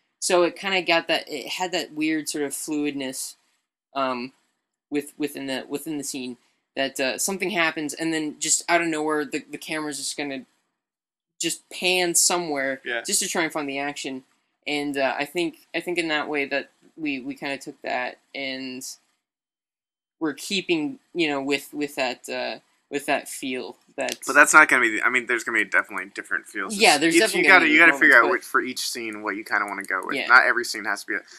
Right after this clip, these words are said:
Speaker 2: some of the scenes are very, um, with, uh, when Neil's entering the apartment and walking through the hallways, it kinda shows how k-, empty and dark and kinda dreary looking the hallways are, and there's
Speaker 1: Very
Speaker 2: not a lot of
Speaker 1: stark,
Speaker 2: movement going
Speaker 1: yeah.
Speaker 2: on there necessarily besides him.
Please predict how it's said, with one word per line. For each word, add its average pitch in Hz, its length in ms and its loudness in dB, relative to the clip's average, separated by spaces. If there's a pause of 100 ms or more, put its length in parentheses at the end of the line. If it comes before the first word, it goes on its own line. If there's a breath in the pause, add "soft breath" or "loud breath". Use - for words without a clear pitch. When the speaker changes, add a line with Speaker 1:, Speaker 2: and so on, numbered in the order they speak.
Speaker 2:
some 151 220 0
of 156 60 0
the 156 80 0
scenes 135 300 -4
are 117 120 0
very, 107 320 2
um, 98 320 -2 (720)
with, 113 260 -6
uh, 101 400 4 (160)
when 107 400 -6
Neil's 110 340 -6
entering 101 520 -6
the 95 100 -8
apartment 90 540 -2
and 98 80 -6
walking 101 300 -2
through 104 160 -10
the 101 60 -6
hallways, 98 640 -6
it - 80 -16
kinda 95 360 0 (340 soft breath)
shows 98 360 0
how 92 300 6
k-, - 120 -12 (220)
empty 104 360 -4
and 98 280 -12
dark 95 420 4
and 98 140 -14
kinda 92 500 -4 (180)
dreary 110 480 -2
looking 104 260 -8
the 87 80 -6
hallways 98 580 -4
are, 101 340 2
and 110 80 -4
there's 131 140 0
Speaker 1:
Very 117 120 8
Speaker 2:
not 113 80 2
a 127 40 0
lot 110 160 8
of 104 60 -4
Speaker 1:
stark, 104 120 -8
Speaker 2:
movement 123 380 -4
going 113 220 0
Speaker 1:
yeah. 110 60 0
Speaker 2:
on 110 200 2
there 107 240 2
necessarily 104 420 -4
besides 101 400 -6
him. 101 300 -10